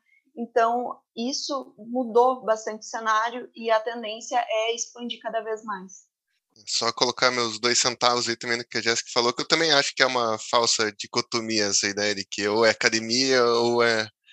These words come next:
Speaker 2: mercado de trabalho, né? Eu, é claro que é bom se ter um norte de qual que se quer realmente focar, né? Mas eles não são tão separados assim, né? Então, eu acho que é bem importante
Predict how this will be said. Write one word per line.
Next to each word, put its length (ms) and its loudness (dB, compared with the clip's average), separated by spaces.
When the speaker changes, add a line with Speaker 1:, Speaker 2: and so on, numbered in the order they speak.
Speaker 2:
mercado 340 4
de 100 0
trabalho, 480 2
né? 260 -6
Eu, 180 -8
é 60 -2
claro 300 4
que 120 4
é 120 6
bom 200 2
se 100 2
ter 200 4
um 100 -2
norte 340 2
de 120 -12
qual 200 0
que 120 -4
se 120 -4
quer 280 6
realmente 480 0
focar, 480 2
né? 160 2
Mas 380 -2
eles 220 -2
não 180 -4
são 260 2
tão 300 4
separados 640 4
assim, 340 -2
né? 100 -10
Então, 300 -2
eu 60 2
acho 160 2
que 80 0
é 40 4
bem 120 0
importante 460 0